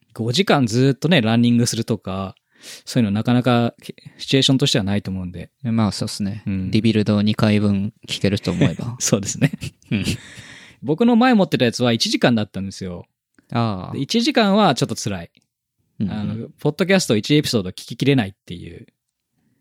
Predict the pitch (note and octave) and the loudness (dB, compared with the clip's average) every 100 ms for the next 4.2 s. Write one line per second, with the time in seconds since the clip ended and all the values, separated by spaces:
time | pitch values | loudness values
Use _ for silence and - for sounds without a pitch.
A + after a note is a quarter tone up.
0 | _ G#2+ G2 G2 - G#2 F#2+ F2+ F#2 - | _ -10 -10 -14 -8 -4 -4 -6 -12 -20
1 | _ - F#3 G#3+ F#3 E3 D3 C#3+ - D#3+ | _ -4 0 2 4 2 2 -2 0 2
2 | D3+ D#3 D#3 D3 D3+ D#3 - A#2+ B2+ C3 | 4 4 4 4 2 0 2 4 4 2
3 | - - D#3 D3 B2+ A#2+ A2+ A2+ - C#3+ | -2 -2 0 2 2 4 4 2 2 2
4 | G3 - | 2 0